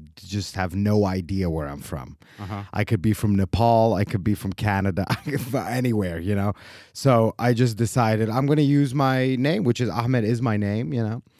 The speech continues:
Speaker 1: Uh, both of my grandparents' names as well.
Speaker 2: Mm.
Speaker 1: My parents were like, they told both sides, "We're naming the child after you."
Speaker 2: Oh.
Speaker 1: Uh, <laughs> so yeah,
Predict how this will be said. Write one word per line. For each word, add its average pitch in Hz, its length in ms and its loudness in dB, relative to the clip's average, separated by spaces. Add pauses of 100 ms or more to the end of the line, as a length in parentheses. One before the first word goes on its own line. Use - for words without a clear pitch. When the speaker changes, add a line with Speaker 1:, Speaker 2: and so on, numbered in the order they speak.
(400)
Speaker 1:
Uh, 95 640 -4
both 123 340 0
of 127 40 -2
my 117 120 0
grandparents' 107 600 -2
names 101 560 -2
as 98 120 -6
well. 98 340 -2 (160)
Speaker 2:
Mm. 107 80 -12
Speaker 1:
My 101 140 -6
parents 95 420 -4
were 98 120 -6
like, 90 440 -8
they 87 140 -8
told 98 280 -4
both 101 300 -4 (140)
sides, 95 440 -6
"We're 95 140 -6
naming 95 380 -6
the 90 80 -10
child 92 320 -8
after 90 240 -10
you." 90 260 -8 (220)
Speaker 2:
Oh. 113 160 -6 (260)
Speaker 1:
Uh, 107 520 -2 (100)
<laughs> - 1200 -6
so 160 160 2
yeah, 165 280 4